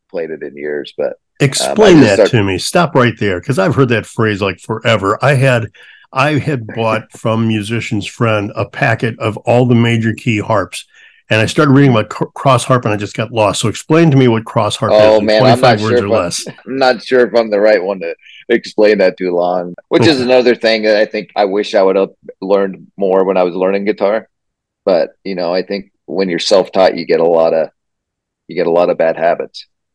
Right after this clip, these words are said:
Speaker 1: because you don't really know what you're doing and you're just watching. You know,
Speaker 2: So
Speaker 1: this is
Speaker 2: the,
Speaker 1: before
Speaker 2: so
Speaker 1: the, you know, I s-, yeah, I started playing before the internet, so it wasn't easy
Speaker 2: Yeah.
Speaker 1: to watch videos or to find music. And then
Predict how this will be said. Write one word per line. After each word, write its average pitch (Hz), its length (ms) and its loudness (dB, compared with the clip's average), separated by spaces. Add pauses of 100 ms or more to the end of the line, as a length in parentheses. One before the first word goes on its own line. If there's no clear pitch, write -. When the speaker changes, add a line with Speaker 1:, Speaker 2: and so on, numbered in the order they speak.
(160)
Speaker 1:
because 85 260 -8
you 87 80 -8
don't 85 220 0
really 82 220 -2
know 85 160 0
what 80 100 0
you're 78 140 -8
doing 67 320 -6 (280)
and 80 140 -10
you're 80 100 -6
just 80 240 -2
watching. 67 440 -6 (120)
You - 120 -6
know, 85 60 2
Speaker 2:
So - 60 4
Speaker 1:
this 107 120 4
is 110 40 2
Speaker 2:
the, 104 100 4
Speaker 1:
before 95 180 2
Speaker 2:
so - 100 4
Speaker 1:
the, - 100 2
you 107 80 2
know, 101 80 4
I 120 140 6
s-, - 180 -4 (160)
yeah, 110 180 2
I 139 100 4
started 135 320 -4
playing 110 200 -10
before 101 280 -6
the 87 80 -4
internet, 98 340 -6
so 92 140 -2
it 57 80 -8
wasn't 95 340 -2
easy 90 480 -8 (480)
Speaker 2:
Yeah. 92 200 -4 (180)
Speaker 1:
to 95 80 -4
watch 87 360 0
videos 87 600 0
or 82 140 -4
to 78 180 -4
find 78 260 -8
music. 78 440 -4
And 78 100 -8
then 78 160 -6